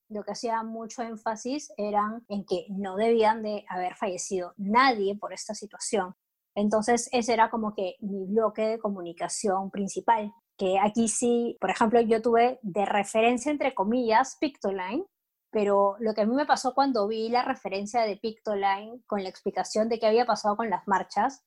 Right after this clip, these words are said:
por ningún lado salían, eh, los chicos. Entonces yo dije como que, ok, en verdad ellos dos son los principales. Y ahí fue donde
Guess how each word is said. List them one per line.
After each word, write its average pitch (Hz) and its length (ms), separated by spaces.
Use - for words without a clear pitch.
por 240 200
ningún 262 500
lado 277 440
salían, 196 800
eh, 185 140
los 196 180
chicos. - 720
Entonces 226 500
yo 202 140
dije 214 140
como 208 220
que, 165 320
ok, 226 160
en 233 140
verdad 226 380
ellos 294 320
dos 247 180
son 226 180
los 208 220
principales. 202 880
Y 220 140
ahí 233 320
fue 226 240
donde 202 320